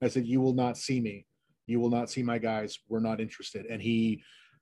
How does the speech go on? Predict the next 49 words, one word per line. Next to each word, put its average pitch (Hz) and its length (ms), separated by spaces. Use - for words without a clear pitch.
threw 151 220
back 139 240
a 131 60
bunch 127 120
of 113 80
vulgarity 131 500
and 113 100
text, 135 180
like, 113 120
"What 123 160
the 127 80
F's 120 180
your - 80
problem?" 165 580
All 127 160
that 117 120
kind 120 100
of 110 60
stuff. 117 300
And 127 80
I 117 40
responded 117 380
back, 120 180
My 139 140
problem 240 380
is 117 160
you. 156 200
My 139 100
problem 160 340
is 117 80
your, 120 280
your 117 120
mindset, 147 640
your 123 100
personality, 135 800
and 127 100
your 113 140
attitude 117 440
towards 113 360
women, 135 400
L 131 120
G 123 120
B 131 120
T 117 140
Q - 180
plus, - 540
brown 131 320
people, 123 460
everything. 127 400